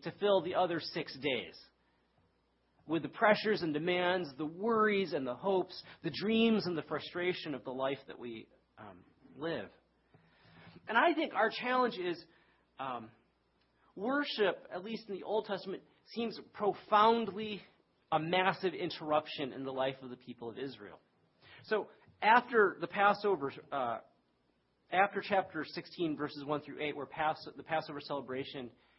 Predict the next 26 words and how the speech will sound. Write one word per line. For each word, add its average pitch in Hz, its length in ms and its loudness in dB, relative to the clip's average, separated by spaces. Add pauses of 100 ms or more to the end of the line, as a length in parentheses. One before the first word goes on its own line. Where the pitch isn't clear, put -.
(560)
um, 104 240 -18
is - 180 -12
required, 160 640 4
which 143 140 -8
would 160 80 0
have 139 80 -2
been 151 100 0
kind 180 160 0
of 139 80 0
in 151 80 0
March 151 300 6
or 156 100 -6
April, 185 500 -2 (800)
the 180 140 2
next 247 240 6
section 180 340 0
beginning 160 500 0
in 135 220 -4
verse 156 320 0
nine 175 300 4
talks 160 200 4
about - 120 -14
the 151 60 -2
Feast - 380 -6
of 113 120 -8
Weeks. 131 500 -8